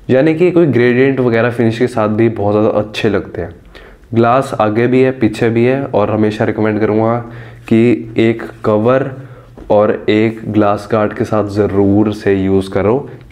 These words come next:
चाहे ceramic shield हो, चाहे कोई भी shield लगी हुई हो आपके phone पे, चाहे आपका phone metal से ही क्यों ना बना हो,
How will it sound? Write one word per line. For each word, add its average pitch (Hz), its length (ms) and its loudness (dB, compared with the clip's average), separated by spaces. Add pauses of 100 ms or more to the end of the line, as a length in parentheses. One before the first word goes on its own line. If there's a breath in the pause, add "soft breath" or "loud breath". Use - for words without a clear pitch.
चाहे 127 120 2
ceramic 120 400 0
shield 131 340 0
हो, 139 180 2
चाहे 123 200 0 (240)
कोई 127 180 4
भी 127 140 2
shield 110 340 2
लगी 98 160 0
हुई 101 100 2
हो 95 60 0
आपके 92 200 -4
phone 90 240 -2
पे, 85 200 -6 (360 loud breath)
चाहे 123 160 2
आपका 127 260 0
phone 131 420 0 (680 loud breath)
metal 131 360 4
से 147 140 2
ही 139 60 4
क्यों 120 100 2
ना 104 100 0
बना 92 220 -2
हो, 80 140 -4